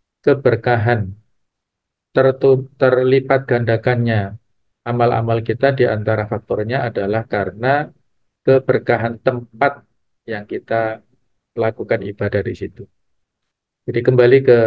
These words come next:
cerita ini bahwa satu Ramadan itu sudah membedakan jauh kualitas dibandingkan dengan yang lainnya. Dan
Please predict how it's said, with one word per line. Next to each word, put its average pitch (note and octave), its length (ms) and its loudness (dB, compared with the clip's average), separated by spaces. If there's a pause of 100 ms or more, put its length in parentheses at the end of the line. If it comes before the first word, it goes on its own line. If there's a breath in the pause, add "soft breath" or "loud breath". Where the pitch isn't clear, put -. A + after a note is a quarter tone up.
(260)
cerita A2+ 320 -4
ini A2+ 240 -2
bahwa G#2+ 560 -2 (1120 soft breath)
satu C#3 720 4
Ramadan C3+ 560 4
itu B2+ 240 0
sudah B2 260 -4
membedakan A2+ 920 -2 (240)
jauh A#2+ 400 6 (560)
kualitas A#2+ 480 4
dibandingkan G#2+ 560 -2
dengan G#2+ 360 0 (1160)
yang A2 240 0
lainnya. A2 480 0 (1200)
Dan A#2 560 0